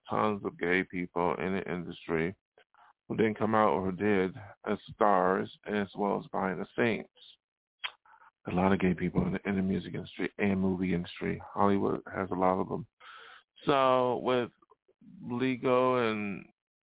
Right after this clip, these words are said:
information that is out in the open, I hope that ain't a reason. 'Cause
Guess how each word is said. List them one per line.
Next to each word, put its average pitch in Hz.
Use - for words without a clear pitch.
information 104
that 87
is 85
out 107
in 98
the -
open, 101
I 69
hope 107
that 95
ain't 113
a 98
reason. 92
'Cause 98